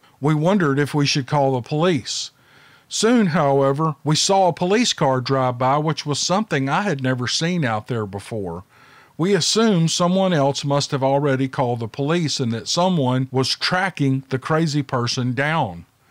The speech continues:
I remember talking to several neighbors and members of our church to try to see if anyone knew of something that could scream that loud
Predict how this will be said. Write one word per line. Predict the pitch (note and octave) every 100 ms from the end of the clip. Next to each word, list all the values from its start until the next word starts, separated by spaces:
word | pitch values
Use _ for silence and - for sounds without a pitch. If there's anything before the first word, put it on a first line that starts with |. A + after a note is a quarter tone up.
| -
I | D#3+
remember | D#3+ D#3+ G#3+ A3
talking | G#3 G3 E3 F#3+ E3+
to | C#3+
several | - D#3+ D#3+ E3+
neighbors | D#3 C3+ C#3 C3+ C#3+ - A2+
and | B2+ B2+
members | C#3 C#3+ C3+
of | C3 A#2+
our | A#2+ G#2
church | - F#3 E3+ - - -
to | C3
try | - F#3 F#3+
to | G3
see | - D#3+ D3
if | C#3+ D#3
anyone | E3+ E3+ D#3+ C#3 C#3 C3
knew | D3+ C#3
of | A2+
something | - E3+ E3+ - A#2 A#2+ -
that | C3
could | - A#2
scream | - - D#3 D#3+ C#3
that | C#3+ E3+ D#3+ -
loud | C3+ A#2+ A#2 B2